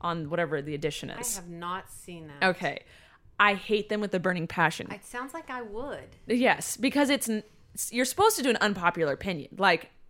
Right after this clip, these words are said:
Speaker 1: if it was the dog edition, you could say, "I don't like dogs." That's a very unpopular opinion. And then that would be your unpopular opinion. But people aren't doing unpopular opinions. They're doing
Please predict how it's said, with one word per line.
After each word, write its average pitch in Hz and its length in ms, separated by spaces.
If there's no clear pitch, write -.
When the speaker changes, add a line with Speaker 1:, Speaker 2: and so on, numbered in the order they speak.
Speaker 1:
if 233 140
it 240 100
was 233 140
the 220 80
dog 214 260
edition, 185 320
you 180 80
could 180 140
say, 175 260
"I 185 80
don't 233 180
like 185 200
dogs." 160 380
That's 202 180
a - 20
very 196 320
unpopular 156 580
opinion. 175 520
And 165 220
then 143 300
that 151 180
would 160 380
be 190 80
your 156 160
unpopular 165 520
opinion. 226 440
But 214 180
people 262 600
aren't 226 380
doing 240 380
unpopular 196 560
opinions. 196 560
They're 190 160
doing 190 560